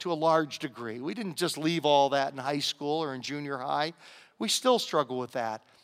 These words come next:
uh, as well, with the, with the danger of idols, which are good things that have become ultimate or all-important things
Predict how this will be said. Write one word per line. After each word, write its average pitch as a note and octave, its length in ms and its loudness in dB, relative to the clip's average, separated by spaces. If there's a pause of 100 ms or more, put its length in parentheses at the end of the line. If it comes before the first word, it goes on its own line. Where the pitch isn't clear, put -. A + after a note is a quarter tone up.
(160)
uh, A#2+ 220 -4
as B2 220 -6
well, A2 240 -8 (220)
with D#3 160 -2
the, E3 180 -2
with D#3 140 -4
the E3 80 -2
danger G3+ 600 2 (260)
of D#3+ 220 8
idols, F3 680 4 (340)
which F3 320 4
are D3+ 200 4 (140)
good C#4 280 4 (120)
things B2 560 -6 (360)
that D3+ 100 6
have D3 100 0
become D3+ 380 2 (120)
ultimate E3+ 600 2
or C#3+ 160 2
all-important D#3 960 0
things A#2 400 -8